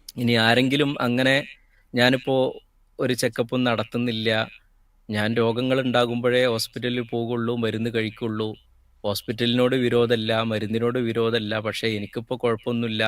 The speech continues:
ആരോഗ്യപരമായി ഞാനൊരു പ്രയാസവും നേരിടുന്നില്ല" എങ്കിൽ അവൻ ചെയ്യുന്നത് ഒരു കുറ്റമാണ് എന്നോ, എന്നാൽ കൃത്യമായി ആരോഗ്യകാര്യങ്ങൾ നിരീക്ഷിക്കുകയും അതിനുവേണ്ടി എന്തെങ്കിലും കുറവുണ്ടെങ്കിൽ അത് നികത്താനുള്ള മരുന്ന്, കൂടുതലുണ്ടെങ്കിൽ അത് കുറക്കാനുള്ള മരുന്ന്, ഇവയൊക്കെ കുടിക്കുകയും ചെയ്യുന്നുണ്ടെങ്കിൽ അവൻ ചെയ്യുന്നത്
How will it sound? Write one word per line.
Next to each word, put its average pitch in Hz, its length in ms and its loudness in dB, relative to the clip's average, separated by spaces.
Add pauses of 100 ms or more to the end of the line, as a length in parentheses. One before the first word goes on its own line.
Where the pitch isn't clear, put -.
ആരോഗ്യപരമായി 113 800 -2
ഞാനൊരു 110 340 -2
പ്രയാസവും 110 580 -2
നേരിടുന്നില്ല" 110 580 -4 (680)
എങ്കിൽ 143 540 6
അവൻ 143 300 6
ചെയ്യുന്നത് 147 500 2
ഒരു 139 120 2
കുറ്റമാണ് 135 760 4
എന്നോ, 107 460 0 (800)
എന്നാൽ 127 420 6 (580)
കൃത്യമായി 151 640 4 (100)
ആരോഗ്യകാര്യങ്ങൾ 131 960 2
നിരീക്ഷിക്കുകയും 120 920 -4 (840)
അതിനുവേണ്ടി 131 680 2
എന്തെങ്കിലും 127 480 0
കുറവുണ്ടെങ്കിൽ 127 800 0
അത് 123 220 -4
നികത്താനുള്ള 120 680 -2
മരുന്ന്, 117 400 -4
കൂടുതലുണ്ടെങ്കിൽ 123 920 -4
അത് 120 160 -4
കുറക്കാനുള്ള 120 720 0
മരുന്ന്, 113 400 -2
ഇവയൊക്കെ 120 540 -2
കുടിക്കുകയും 117 720 -4
ചെയ്യുന്നുണ്ടെങ്കിൽ 110 760 -4
അവൻ 131 360 4
ചെയ്യുന്നത് 127 560 -2